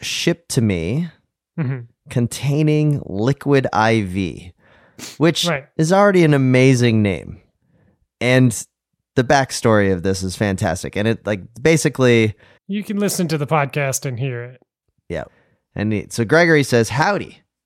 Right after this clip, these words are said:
Speaker 1: F Y I, I received two Amazon packages in September of this year, which I, caps lock, did not order.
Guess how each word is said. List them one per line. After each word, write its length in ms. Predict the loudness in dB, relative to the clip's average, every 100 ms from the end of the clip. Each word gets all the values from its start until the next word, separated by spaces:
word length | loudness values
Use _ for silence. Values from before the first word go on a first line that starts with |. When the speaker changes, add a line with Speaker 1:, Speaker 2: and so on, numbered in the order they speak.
| _ -2
Speaker 1:
F 200 | 0 2
Y 220 | 4 4
I, 380 | 6 4 0 -6 _ _ _
I 240 | -2 2 2
received 680 | 4 0 0 0 0 -4 -4
two 240 | 0 2
Amazon 580 | 2 0 0 0 -2 -2
packages 460 | -2 -2 -2 -4
in 120 | -4 -8
September 680 | -6 -6 -2 -2 2 2
of 80 | 2
this 240 | 0 -2
year, 300 | -4 -2 -4 -8 -20 -20 _ -2
which 300 | -2 2 2
I, 400 | 4 4 2 -2 _
caps 340 | 0 0 0 -2
lock, 360 | 0 -2 -6 _ _ _ 2
did 460 | 6 6 4 0 -4
not 560 | -2 0 2 0 -2 _ -6
order. 560 | -4 -4 -6 -10 -16